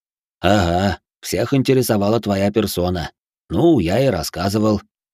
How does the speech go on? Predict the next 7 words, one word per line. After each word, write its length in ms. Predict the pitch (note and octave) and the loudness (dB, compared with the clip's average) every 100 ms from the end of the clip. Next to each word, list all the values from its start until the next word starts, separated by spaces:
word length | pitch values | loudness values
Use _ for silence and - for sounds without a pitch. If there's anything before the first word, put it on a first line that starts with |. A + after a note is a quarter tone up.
| _ _ _ _ _ | _ _ _ _ _
«Вы 420 | A#2+ G2+ B2+ F3+ - | -2 0 2 0 0
пускали 540 | C3 - - E3+ D#3 | -2 -2 -2 0 2
обо 280 | B2 A2 A#2+ | 2 2 2
мне 220 | A#2 F3 | 2 0
сплетни?» 640 | - D3+ G#3 - C3+ A2 - _ _ _ _ _ | 0 -2 -2 -2 0 0 -2 _ _ _ _ _
Ричард 440 | - G#2+ - D3 D3+ | -2 0 0 0 0
удивился. 560 | D3 C3+ F#2+ - D2+ | 2 2 0 -2 -8